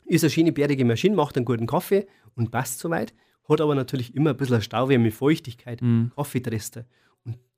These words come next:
Speaker 1: diese Dreierverbindung ist immer nicht ganz, ganz gut, weil da haben wir einfach gerne mal Flora und Fauna dann drin.
Speaker 2: Mhm.
Speaker 1: Das heißt, in einem Vollautomaten mit einem geschlossenen Gehäuse, wo ich die Feuchtigkeit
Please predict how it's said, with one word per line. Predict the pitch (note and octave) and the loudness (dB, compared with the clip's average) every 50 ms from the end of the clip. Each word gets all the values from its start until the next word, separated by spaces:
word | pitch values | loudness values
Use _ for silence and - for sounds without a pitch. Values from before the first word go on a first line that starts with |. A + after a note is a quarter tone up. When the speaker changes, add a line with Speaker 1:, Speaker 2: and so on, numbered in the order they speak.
| _ _ _ - | _ _ _ -4
Speaker 1:
diese | D#3+ F3 - D#3+ B2+ | -4 -4 -4 -4 -4
Dreierverbindung | - B2+ C3 D3+ E3+ E3 D3 - B2+ A#2 - B2+ C3+ D3 D3 D3+ - _ _ _ _ _ - | -2 0 2 4 4 2 2 0 -6 -4 -2 0 2 2 2 0 -4 _ _ _ _ _ -4
ist | C3+ A#2+ A#2+ - - _ _ | -2 -2 -2 -4 -8 _ _
immer | D#3 D3 D3+ D3 C#3 | 2 4 4 6 6
nicht | C3+ C3 B2+ B2+ B2+ - - | 4 2 0 -2 -4 -8 -6
ganz, | - C#3 D3 C#3+ - | -2 -2 -2 0 0
ganz | C3+ A2 G#2+ - | -2 -4 -4 -2
gut, | - C#3+ D#3 D3+ - C#3 | -2 -2 -2 -2 0 0
weil | C3 C3 B2 A#2+ | 2 2 2 2
da | C3 A#2 | 2 2
haben | A#2+ C3 C3+ | 2 4 4
wir | C3+ | 2
einfach | C3+ B2+ B2 B2 - - | 2 0 -2 -4 -4 -2
gerne | - C#3 C#3 C#3 | 0 2 4 4
mal | C3+ B2+ | 4 4
Flora | B2 - C3+ B2+ C#3+ C#3+ | 2 -2 -4 -2 0 0
und | D3 C#3+ | 0 0
Fauna | - - E3 D3 B2 G#2+ | 0 0 0 0 0 -2
dann | A#2 A2+ | -2 0
drin. | A2 B2+ B2 A#2+ A#2+ A#2+ B2 | 2 4 4 4 4 2 0
Speaker 2:
Mhm. | B2+ - _ _ _ | -2 -4 _ _ _
Speaker 1:
Das | A2+ - | -10 -4
heißt, | C#3 D3 D3+ - | -4 -2 -2 0
in | C3 A#2 | 0 0
einem | G#2+ | 0
Vollautomaten | - - C#3 D#3 E3 E3 - E3 D#3+ E3 E3+ - F3+ D#3 | 0 2 2 2 2 2 2 0 0 0 -2 -2 -2 0
mit | C#3 B2 | 0 0
einem | B2 A#2 | 0 0
geschlossenen | A#2+ A#2+ - - C#3+ C#3 - - B2+ A2+ | -2 -4 -2 -2 -2 -2 -2 -2 -2 -2
Gehäuse, | G#2+ G#2+ G#2 A#2+ C#3 E3+ - G3 C#3+ | -2 -4 -4 -4 -4 -2 -2 -2 -2
wo | C3+ B2+ | -2 -2
ich | A#2+ | -2
die | A2+ G#2 | -4 -8
Feuchtigkeit | - - C#3+ D#3 F#3 G3+ - E3+ D3+ - - - C3 B2+ - | -6 -2 0 0 0 0 -2 -6 -10 -10 -10 -10 -10 -10 -10